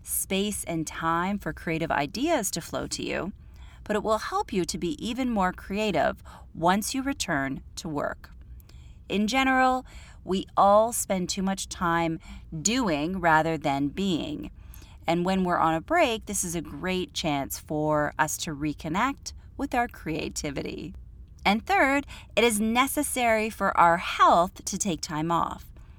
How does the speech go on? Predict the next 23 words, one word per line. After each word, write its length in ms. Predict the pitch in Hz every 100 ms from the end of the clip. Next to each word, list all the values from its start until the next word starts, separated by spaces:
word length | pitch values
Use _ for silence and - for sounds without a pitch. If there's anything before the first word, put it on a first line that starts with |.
| - - -
And 160 | 247
this 260 | 330 330 -
is 400 | 202 208 202 190 -
especially 1300 | 180 - - - - 269 254 - 156 139 131 165 196 - -
something 440 | - 175 160 165
for 120 | - 151
entrepreneurs 680 | 147 147 151 147 - 196
who 100 | 185
are 160 | 180 175
working 480 | 175 240 - 233 214 -
at 240 | 165 160 -
a 80 | 147
very 380 | 170 190 202
accelerated 720 | 196 - 165 143 139 151 160 -
rate. 400 | 180 123 - - - - - - 143
And 80 |
it 80 | 170
applies 460 | 185 - 269 269 -
to 80 | 202
taking 360 | 202 151 156
vacation 480 | 156 170 247 - 196
and 140 | 180 -
also 540 | 254 330 - 311 311